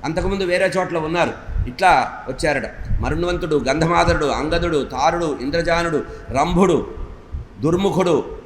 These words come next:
ఆంజనేయ స్వామి వెంట సైన్యం, నలుడు, దధిముఖుడు, దధిముఖుడు అంటే సుగ్రీవుడి యొక్క మేనమామ, ఆ తర్వాత శరభుడు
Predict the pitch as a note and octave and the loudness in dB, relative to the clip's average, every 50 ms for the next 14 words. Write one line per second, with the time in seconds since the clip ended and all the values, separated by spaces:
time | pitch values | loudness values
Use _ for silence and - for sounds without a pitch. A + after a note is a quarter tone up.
0 | - - - A#2+ C#3+ D3+ E3+ E3+ F3+ F3+ E3+ - - F3 E3+ E3+ E3+ E3 D3 A#2+ | -18 -12 -6 -4 -2 -2 0 0 2 0 0 0 0 2 2 2 2 0 -4 -4
1 | - - - C3+ C#3+ C#3+ C#3+ D3+ D3+ D3+ D3+ D3+ C3+ B2 - - B2 C#3+ D#3+ F3 | -6 -6 -6 -4 -4 -4 -2 -2 0 0 0 0 0 -2 -4 -4 -2 0 0 2
2 | F3 D#3+ B2 - - - - - - - - - - - - C3 C#3 D#3 E3+ F3+ | 2 2 0 0 -2 -6 -12 -18 -20 -20 -20 -20 -16 -8 -4 -2 2 2 2 2
3 | F3+ D#3+ D#3 - D#3+ C#3 A#2+ - - - - - - C#3 D3+ E3+ F3 D#3+ F3 F3 | 2 0 0 0 2 2 0 -2 -4 -10 -14 -6 -4 -2 -2 -2 -2 -2 -2 -2
4 | F3 E3 D3 F3+ E3 D3+ D3 D3 D3+ C#3+ D3+ F3 F3+ F3 F3 E3+ E3 - E3+ E3 | -2 0 2 2 2 2 2 -2 -4 -6 -4 -4 -4 -2 -2 -4 -4 -2 -2 -2
5 | D3 C#3+ D3 D#3+ D#3+ D3+ D3 B2+ A2 F2 - - - - - - - - - - | 0 0 0 0 0 0 -2 -2 -4 -6 -10 -14 -18 -16 -14 -14 -14 -14 -16 -20
6 | - - - - - - - - - - - - - - - - - - - - | -20 -20 -20 -20 -20 -20 -14 -12 -12 -12 -10 -12 -12 -12 -10 -8 -8 -6 -6 -6
7 | - - - - - - - - - B2+ C#3+ C#3 D#3 E3 F3+ F3+ E3+ E3+ - - | -8 -8 -14 -16 -12 -10 -8 -4 2 2 2 4 4 6 6 6 6 4 2 2
8 | C#3 C#3+ E3+ E3+ E3 E3+ D#3 - | 2 2 4 4 4 4 2 2